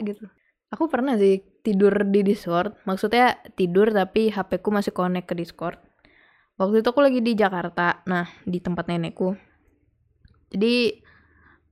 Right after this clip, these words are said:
internet kan terbatas ya, cuman ngandelin kuota, dan aku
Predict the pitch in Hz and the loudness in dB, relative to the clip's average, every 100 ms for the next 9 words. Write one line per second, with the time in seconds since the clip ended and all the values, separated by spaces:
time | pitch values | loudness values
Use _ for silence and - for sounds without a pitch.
0 | _ _ _ 208 226 240 247 285 277 262 | _ _ _ -4 -2 -2 -4 -4 -4 -2
1 | 240 196 185 220 226 196 196 196 196 190 | 0 2 2 0 0 -6 -4 -4 -4 -4
2 | 190 190 196 185 175 - 226 196 196 190 | -4 -4 -6 -6 -6 -4 -4 0 0 0
3 | 196 | -2